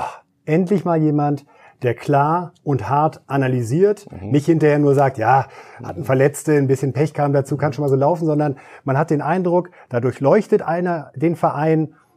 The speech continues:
Speaker 1: er versteht ihn zumindest aus seiner Sicht, er legt eine klare Analyse auf den Tisch, dass es da potenzielle Arbeitgeber gibt, die sagen,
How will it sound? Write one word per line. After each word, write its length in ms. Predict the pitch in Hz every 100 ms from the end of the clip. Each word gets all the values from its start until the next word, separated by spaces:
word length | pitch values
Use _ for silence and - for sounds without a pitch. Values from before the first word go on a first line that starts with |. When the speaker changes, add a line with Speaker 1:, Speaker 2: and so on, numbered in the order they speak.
| _
Speaker 1:
er 100 | 127
versteht 400 | 120 - 151 202
ihn 120 | 185
zumindest 340 | 175 170 165
aus 120 | 156 139
seiner 240 | 147 143
Sicht, 200 | 139 127
er 80 | 113
legt 200 | 117 117
eine 80 | 113
klare 400 | - 139 175 156
Analyse 460 | 147 131 180 180
auf 140 | 165 165
den 100 | 160
Tisch, 240 | 165 165 - - -
dass 200 | 147 156
es 100 | -
da 100 | 170
potenzielle 540 | - 170 165 151 156 147
Arbeitgeber 540 | 151 175 160 165 156
gibt, 160 | 147 151
die 60 |
sagen, 300 | 147 147 143